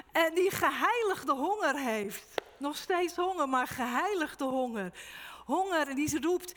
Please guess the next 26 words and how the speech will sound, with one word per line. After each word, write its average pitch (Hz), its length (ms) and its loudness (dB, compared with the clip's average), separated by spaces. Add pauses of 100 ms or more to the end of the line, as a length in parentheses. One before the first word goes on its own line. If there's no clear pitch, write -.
"Ik - 200 0
heb 359 220 0
zo'n 359 300 -2
honger 392 760 0 (320)
<laughs> - 440 -6
naar 320 220 2
het 294 220 -2
hemels 311 580 -2
levensbrood." 269 1120 -2 (300)
Alles 392 440 2
over 330 420 0
Jezus 311 640 0
hier, 269 680 0
hier, 277 600 2
hier. 285 360 0
Alles 370 400 0
over 349 320 0 (200)
Jezus 311 360 -4
hier. 269 520 -2
Ik 277 220 -2
ben 311 220 0
onverzadigbaar. 320 1400 -4 (180)
Geef - 500 -4
me 277 100 -6
nog 302 300 -6
meer. 254 460 -4